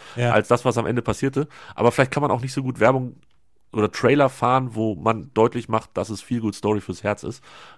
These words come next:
Speaker 2: ähm, sondern besser halt sowas Witziges mit, äh, da kommt der U-S-Coach zum European Soccer
Speaker 1: Mhm.
Speaker 2: und, oder Football und, ähm, es ist alles ganz anders, als er denkt. Ist mega gut.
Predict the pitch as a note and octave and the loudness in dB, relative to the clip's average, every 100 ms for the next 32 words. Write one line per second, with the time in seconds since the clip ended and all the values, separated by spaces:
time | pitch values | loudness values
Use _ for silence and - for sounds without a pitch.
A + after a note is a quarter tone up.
0 | - F2+ F#2+ G#2 G2 G#2 A#2 F#2 F#2+ - | -8 -4 0 2 4 2 2 2 0 -2
1 | F2 G2 F2 G2+ - G2 F#2+ G2 F#2+ - | -2 0 0 -4 -6 -6 -6 -4 -6 -4
2 | F2+ F#2+ - F#2 F#2+ E2+ G#1 F#2+ F2+ G#2 | -4 -4 -6 -4 -2 -2 -4 -2 -2 -2
3 | - F#2 F2+ - - F#2 D#2 - - - | -4 -4 -4 -6 -8 -8 -12 -20 -20 -20
4 | - - G1+ G2 A2+ G#2+ G#2 G2 - G#2+ | -20 -20 -14 -2 0 0 -2 -6 -2 -2
5 | A2+ A2+ - - - A#2 B2 G2 F#2+ D2+ | -2 -4 -10 -20 -14 -6 0 2 2 0
6 | E2+ B2 - F2+ G2 - F2+ F2 F2 E2+ | 0 0 2 2 2 0 -6 -6 -8 -6
7 | E2+ D#2+ E2 - - - - F2 F2+ F#2 | -6 -6 -12 -18 -20 -20 -18 -14 -6 -4
8 | F2 E2+ C2 E2+ - - D2+ A#1+ - - | -4 -6 -6 -6 -8 -10 -10 -12 -14 -20
9 | - - A#2+ - - _ - D3 A#2+ C3+ | -20 -18 -18 -20 -20 _ -4 -2 2 4
10 | A#2+ G2 F2 | 4 4 -4